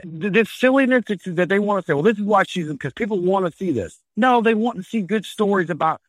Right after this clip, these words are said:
about real life struggles that all of us have, no matter what our gender, our religion. Yes, those affect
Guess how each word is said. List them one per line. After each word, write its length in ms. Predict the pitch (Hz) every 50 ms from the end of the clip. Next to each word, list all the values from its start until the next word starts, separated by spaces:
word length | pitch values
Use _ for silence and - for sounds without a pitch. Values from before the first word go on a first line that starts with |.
| _ _ _ -
about 300 | 151 147 180 160 156 - _ _ -
real 260 | - 180 196 214 208
life 200 | 208 190 185 175
struggles 400 | - - 196 185 180 170 160 135 143
that 100 | 156 -
all 240 | - 151 175 196 190
of 80 | 165
us 80 | 170 156 -
have, 240 | 151 160 160 156 143
no 100 | 147 143
matter 280 | 147 160 156 160 156 139
what 260 | 135 139 160 165 160
our 100 | 151 139
gender, 680 | 127 - 123 147 156 160 160 160 160 156 151 151 156 - _ _ - _ -
our 200 | 127 123 120 113
religion. 600 | 110 120 127 143 160 165 139 156 170 165 165 156 _ _ _ _ _ _
Yes, 400 | - 160 160 202 214 226 214 -
those 200 | - 220 208 175 180
affect 340 | 165 - - 185 180 -